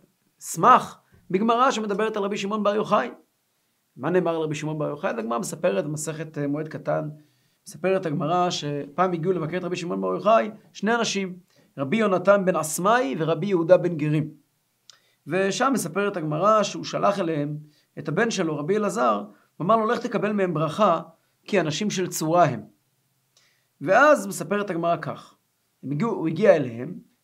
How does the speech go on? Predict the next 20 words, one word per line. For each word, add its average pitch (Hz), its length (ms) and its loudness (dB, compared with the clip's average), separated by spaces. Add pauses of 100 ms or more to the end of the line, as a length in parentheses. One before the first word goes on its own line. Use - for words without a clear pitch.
התחיל 202 220 -2
לדבר 139 280 -2
איתם, 127 280 -8 (800)
ואז 208 680 -2
אומר, 277 340 4
ואז 233 160 6
הם 240 80 -2
שואלים 240 240 2
אותו, 226 200 -4
"תגיד 208 180 -6
לי", 247 440 -4 (260)
אמרו 247 180 2
להם, 240 240 6
"מאי 254 180 8
בית 240 380 8
אהכה? 175 400 4
מה 156 160 0
אתה 202 120 0
מחפש 202 460 -2
כאן?" - 180 -14